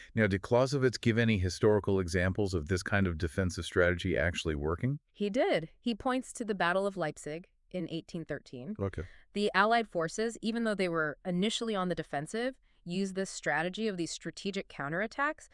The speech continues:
Speaker 2: to secure a really important victory against Napoleon.
Speaker 1: Wow.
Speaker 2: And then there's also the Battle of Katzbach, where the Prussians, again, initially in a defensive posture, completely routed the French using well-timed offensives.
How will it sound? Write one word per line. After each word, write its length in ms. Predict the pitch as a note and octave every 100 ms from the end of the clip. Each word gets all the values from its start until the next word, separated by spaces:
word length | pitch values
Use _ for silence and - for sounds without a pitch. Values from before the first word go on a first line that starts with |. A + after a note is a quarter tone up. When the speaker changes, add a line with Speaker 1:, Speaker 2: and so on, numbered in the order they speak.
| - - -
Speaker 2:
to 120 | G#3+
secure 560 | - G#3+ - G3+ G3
a 120 | G3 E3+
really 420 | E3 F#3+ F#3+ F#3+
important 460 | E3+ E3+ - E3
victory 400 | D#3 D3+ - D3
against 260 | C#3 C3+ -
Napoleon. 640 | C#3 - B2 B2 C3 F3 - _
Speaker 1:
Wow. 260 | - C2 - _ -
Speaker 2:
And 120 | G3 E3+
then 120 | E3+
there's 140 | E3+
also 280 | F3 F#3+ F#3+
the 80 | F3
Battle 260 | D3 D3+
of 120 | D3 -
Katzbach, 560 | F3+ - - G2+ - - - - -
where 180 | - F3
the 80 | F3
Prussians, 600 | - A3+ - E3+ E3 F3+ -
again, 560 | E3 F3+ D#3+ C3+ E3 -
initially 600 | F3 F3 - F#3 D#3+ D#3+
in 140 | D#3+
a 40 | D#3+
defensive 600 | D#3+ - D3 - E3+ -
posture, 580 | D#3 D3 - E3 D#3 D3+ - - -
completely 540 | F#3+ - F#3 E3 F3
routed 420 | D#3 D3 D3+ D3
the 60 | C#3+
French 360 | - D#3 D#3 D#3+
using 440 | D3+ D3 D3+ C#3
well-timed 580 | D3 D3+ - D3+ D3 C#3
offensives. 720 | C3 C3 C#3 - B2 -